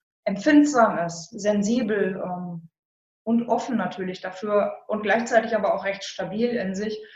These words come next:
dann, ähm, ist das gar nicht so schwer. Das lässt sich tatsächlich üben, so was Mediales, äh, etwas zu channeln. Ähm, das kann vielleicht ein Mineral sein, das kann ein uralter Baum sein, der auf einmal eine Information gibt.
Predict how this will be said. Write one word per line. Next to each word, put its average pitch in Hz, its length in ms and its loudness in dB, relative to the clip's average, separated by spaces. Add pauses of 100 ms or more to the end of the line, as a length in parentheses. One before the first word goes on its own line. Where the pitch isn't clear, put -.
(220)
dann, 196 340 -4
ähm, 185 340 -6
ist - 180 -12
das 233 180 -8
gar 247 280 8
nicht 311 200 0
so 202 120 -6
schwer. 294 380 0
Das - 180 -8
lässt 196 280 -8 (180)
sich 233 200 -8
tatsächlich 220 460 -2
üben, 240 260 0
so 185 180 -8
was 196 160 -8
Mediales, 220 680 2
äh, - 180 -8
etwas 202 400 -6
zu 202 180 -12
channeln. 202 680 2 (340)
Ähm, 196 220 -4
das 196 180 -6
kann 247 260 2
vielleicht 240 400 2 (120)
ein 240 120 6
Mineral 226 640 6
sein, 185 200 0
das 185 180 -6
kann 214 160 0
ein 214 180 0
uralter 208 400 4
Baum 202 320 4
sein, 190 240 0
der 196 180 0
auf - 100 -6
einmal 185 320 -2
eine 185 280 -2
Information 196 760 -2
gibt. 196 300 -4